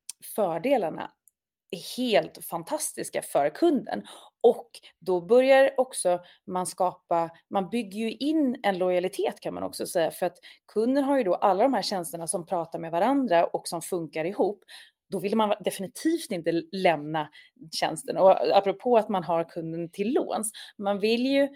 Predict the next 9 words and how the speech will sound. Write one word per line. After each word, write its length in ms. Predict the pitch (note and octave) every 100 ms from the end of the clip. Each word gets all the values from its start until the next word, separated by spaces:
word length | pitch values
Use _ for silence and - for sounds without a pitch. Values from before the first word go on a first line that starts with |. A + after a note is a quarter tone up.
| - _ _ _
eh, 360 | G#3 G3+ G3 G3
man 160 | G#3+ G3+
vill 200 | G#3+ A3
ju 60 |
att 160 | A#3+ A#3
skapa 420 | - A#3 F#3 -
det 60 | C4+
här 160 | E3
mervärdet, 1000 | D#3+ F3+ G3+ E3 E3 C#4 C4+ E3+ F3+ -